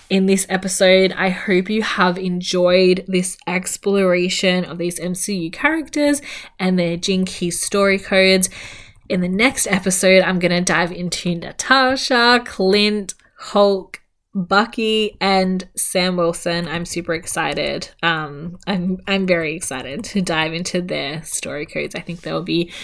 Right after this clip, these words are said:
so good. So thank you so much for listening. Have an amazing day. If you have any questions, D M me at by Rachel White on Instagram or email me, anything like that. I would absolutely love to hear from you.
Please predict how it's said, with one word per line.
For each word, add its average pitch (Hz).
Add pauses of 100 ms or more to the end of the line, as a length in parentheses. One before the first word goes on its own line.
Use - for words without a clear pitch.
(220)
so 208
good. 339
So 226
thank 202
you 233
so 220
much 208
for 226
listening. 208
Have 202
an 202
amazing 214
day. 190
If 208
you 214
have 196
any 185
questions, 185 (520)
D 196
M 196
me 180
at 175
by 165
Rachel 165
White 190
on 147
Instagram 175
or 147
email 220
me, 208
anything 208
like 180
that. 185
I 170
would 175
absolutely 180 (320)
love 214
to 240
hear 175
from 170
you. 175